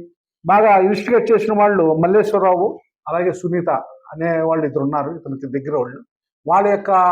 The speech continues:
ప్లానింగ్ మీద ఈ పిల్లలిద్దరిని తీసుకొని, ఆ అమ్మాయిని తీసుకొని, తర్వాత ఇతను ఈ విధంగా ఊర్లోంచి, ఆ, అంతర్ధానం అయిపోయాడు.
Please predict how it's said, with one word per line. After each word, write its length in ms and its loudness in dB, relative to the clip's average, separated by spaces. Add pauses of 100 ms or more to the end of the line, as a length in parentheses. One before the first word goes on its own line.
(1000)
ప్లానింగ్ 380 0
మీద 420 0 (720)
ఈ 160 -4
పిల్లలిద్దరిని 540 0
తీసుకొని, 520 -4
ఆ 240 -2
అమ్మాయిని 320 -4
తీసుకొని, 560 -8 (200)
తర్వాత 280 0
ఇతను 600 -4 (500)
ఈ 60 -6
విధంగా 600 -2 (400)
ఊర్లోంచి, 680 -2 (560)
ఆ, 60 -10 (340)
అంతర్ధానం 380 -2
అయిపోయాడు. 460 -6